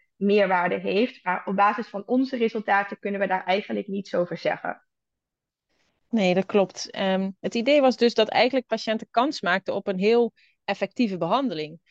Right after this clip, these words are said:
Speaker 2: Dus ik kan me wel voorstellen dat mensen denken: "Waarom heeft het toch tien jaar geduurd voordat jullie vijfenzeventig patiënten hadden geïncludeerd?"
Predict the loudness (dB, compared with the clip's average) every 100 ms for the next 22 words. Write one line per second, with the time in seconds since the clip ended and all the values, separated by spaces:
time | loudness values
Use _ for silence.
0 | _ _ -12 -2 2 2 4 4 4 -2
1 | -2 0 0 0 -4 -2 -4 -4 -8 -4
2 | 0 -2 0 0 0 -6 0 4 4 2
3 | -2 -4 -6 -8 -10 -4 -4 -4 _ 4
4 | 6 6 4 2 2 2 0 -2 0 0
5 | 0 -2 2 4 4 2 -4 -4 -6 -6
6 | -4 0 0 2 -2 -4 -8 -10 -10 -10
7 | -8 -8 -12 -20